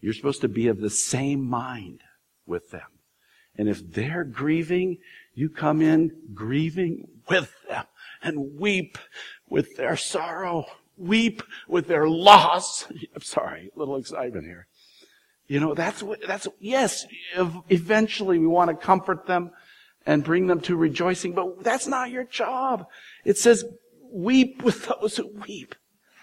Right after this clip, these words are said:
We've got to, we think, "Rejoice with those who weep. Let's go in and be a clown and try to cheer them up." No, no, that's not the way. Again, Romans twelve, I throw it out, broad reference.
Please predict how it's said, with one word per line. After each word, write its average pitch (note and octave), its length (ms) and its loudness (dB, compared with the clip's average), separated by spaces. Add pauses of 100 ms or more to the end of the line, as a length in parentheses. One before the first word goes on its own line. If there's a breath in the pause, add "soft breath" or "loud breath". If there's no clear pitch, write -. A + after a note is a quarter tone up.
(300 soft breath)
We've G3+ 260 -6
got G#3+ 220 4
to, G#3+ 140 0
we A#3 200 2
think, A3+ 320 -2
"Rejoice A3 580 6
with F#3+ 140 -4
those E3 220 0
who C#3+ 60 -6
weep. A#2+ 340 -10 (1160)
Let's D#3 140 -6
go G3+ 180 0
in G3+ 80 2
and F#3 100 2
be F#3+ 120 6
a E3+ 40 6
clown G#3 480 2
and C3+ 100 0
try F3+ 120 0
to E3+ 80 0
cheer F#3+ 220 -4
them F#3 100 0
up." F3+ 340 0 (560 soft breath)
No, D#3+ 600 -10
no, C#3+ 180 -8
that's C#3+ 260 -6
not E3+ 380 -6
the D3+ 100 -8
way. D3 240 -4 (300 loud breath)
Again, A#2+ 340 0
Romans C3+ 320 4
twelve, B2 400 2
I D2+ 100 -12
throw C#3+ 280 -2
it B2 80 2
out, A2+ 300 -2
broad A#2+ 240 8
reference. G#2 500 -2